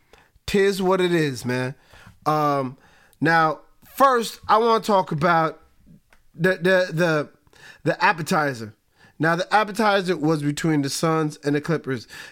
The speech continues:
This was a game where you felt like, for me personally, I'm thinking, like, look, man, these,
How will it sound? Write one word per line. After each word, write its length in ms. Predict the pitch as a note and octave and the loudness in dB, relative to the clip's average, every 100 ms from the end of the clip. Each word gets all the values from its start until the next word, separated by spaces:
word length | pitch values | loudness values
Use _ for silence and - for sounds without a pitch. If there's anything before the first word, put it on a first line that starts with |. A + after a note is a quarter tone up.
| - | -6
This 180 | G#3 G#3+ | -6 -4
was 160 | A3+ | -2
a 80 | A3 | 0
game 300 | F3 F3+ F3 | 0 0 0
where 100 | E3 | 0
you 140 | D3+ | 0
felt 340 | D3+ - E3 - | -2 -2 -2 -2
like, 400 | D3 C#3+ C#3+ - - | -2 -2 -4 -12 -16
for 220 | - F3 | -2 0
me 260 | E3+ G#3 G3 | 0 0 -2
personally, 760 | - F#3 F#3+ G3+ G3+ G#3 A3 A3+ _ _ _ _ _ - | -4 -2 -2 -2 0 0 -2 -6 _ _ _ _ _ -2
I'm 160 | G3+ F#3+ | -2 0
thinking, 320 | F#3+ E3+ E3 | 0 0 0
like, 260 | D3+ C#3 | 0 -2
look, 300 | C#3+ E3 D3 | -2 -2 -2
man, 380 | C3 C3+ C3 C#3 - _ _ _ | -4 -4 -4 -6 -12 _ _ _
these, 640 | B2 D3+ E3+ F3 E3 C3 | -6 -2 -2 -2 -4 -6